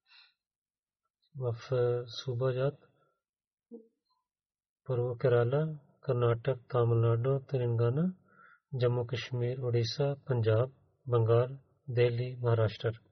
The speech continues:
ذا کلیکٹیو نے وفا آسٹریلیا پرویہ جماعت، کاسل ہل، میلبرن، میروک،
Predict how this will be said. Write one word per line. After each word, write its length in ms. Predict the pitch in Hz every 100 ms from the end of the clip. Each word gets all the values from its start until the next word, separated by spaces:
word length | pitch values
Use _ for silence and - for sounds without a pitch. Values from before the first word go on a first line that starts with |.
| _ _ _ _ _ _ _ _ _ _ _ _ _ _ _ _ _ _ _ _ _ _ _ _ _ 131 113
ذا 440 | 123 120 120 147 -
کلیکٹیو 360 | 127 117 135 123
نے 180 | 123 139 170 _ _ _ _
وفا 420 | - - 127 117 127
آسٹریلیا 440 | 117 131 127 127 117
پرویہ 300 | 139 123 131
جماعت، 380 | 120 127 135 147 - -
کاسل 300 | 127 - 135
ہل، 200 | 156 160 156
میلبرن، 440 | 135 127 127 170 190 _ - - - _ -
میروک، 500 | 127 123 131 180 -